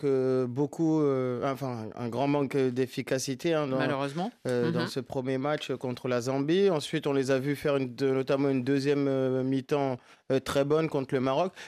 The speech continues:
Speaker 1: Mais au final, ça fait que deux points. Et quand on voit tous les matchs qu'on regarde en ce moment et tous les scénarios qui,
Speaker 2: <laughs>
Speaker 1: qui, qui, qui se passent, demain, va falloir faire preuve, euh, de beaucoup d'efficacité pour eux, pour pas non plus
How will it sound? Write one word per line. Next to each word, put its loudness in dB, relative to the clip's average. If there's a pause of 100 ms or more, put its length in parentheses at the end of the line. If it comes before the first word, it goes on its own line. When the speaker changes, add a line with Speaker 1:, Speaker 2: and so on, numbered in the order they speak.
(140)
Speaker 1:
Mais -6
au -10
final, 0
ça 0
fait -2
que -2
deux 2
points. -2
Et 0
quand -2
on 0
voit 0
tous -4
les 4
matchs 0
qu'on -2
regarde 2
en 2
ce -8
moment 2
et 2
tous -4
les 2
scénarios 0
qui, -2
Speaker 2:
<laughs> -4
Speaker 1:
qui, 0
qui, 0
qui -4
se -4
passent, 0
demain, 0
va 0
falloir 0
faire -4
preuve, 0
euh, 4
de -2
beaucoup 0
d'efficacité 0
pour 0
eux, 2
pour -4
pas 0
non 0
plus 0